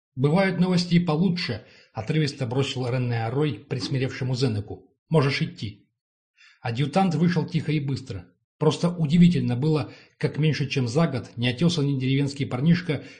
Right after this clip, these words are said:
превратился в расторопного молодого офицера,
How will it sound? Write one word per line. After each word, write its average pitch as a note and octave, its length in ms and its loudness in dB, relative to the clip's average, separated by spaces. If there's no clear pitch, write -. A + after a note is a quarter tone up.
превратился C3+ 640 0
в B2+ 80 -4
расторопного C#3 560 -2
молодого C3+ 420 2
офицера, B2+ 600 -4